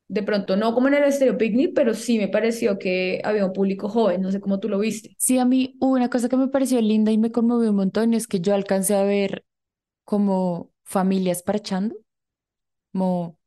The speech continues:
Speaker 2: papás con sus hijos, mamás con sus hijos, eh,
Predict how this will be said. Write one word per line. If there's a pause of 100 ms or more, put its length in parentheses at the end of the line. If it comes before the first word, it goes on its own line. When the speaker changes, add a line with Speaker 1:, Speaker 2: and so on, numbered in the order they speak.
(100)
Speaker 2:
papás
con
sus
hijos,
mamás
con
sus
hijos, (560)
eh,